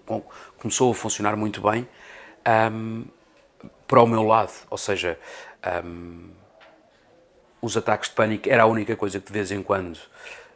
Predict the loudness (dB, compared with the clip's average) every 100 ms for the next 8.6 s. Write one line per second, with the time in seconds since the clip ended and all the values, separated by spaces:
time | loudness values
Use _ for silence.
0 | -10 -2 4 4 2 -6 -16 _ _ _
1 | -6 -2 0 0 -4 -10 -18 _ -8 2
2 | 4 2 -2 -4 -2 -2 -2 -2 -4 -6
3 | -6 -4 -4 0 0 0 -2 -6 -20 -20
4 | -20 -18 -8 -2 0 0 -4 -8 -12 -10
5 | -10 -14 _ _ _ -2 -2 0 0 0
6 | 0 0 2 2 2 2 2 0 -6 -10
7 | -14 -20 -20 _ -6 -6 -6 -4 2 4
8 | 4 0 -2 0 0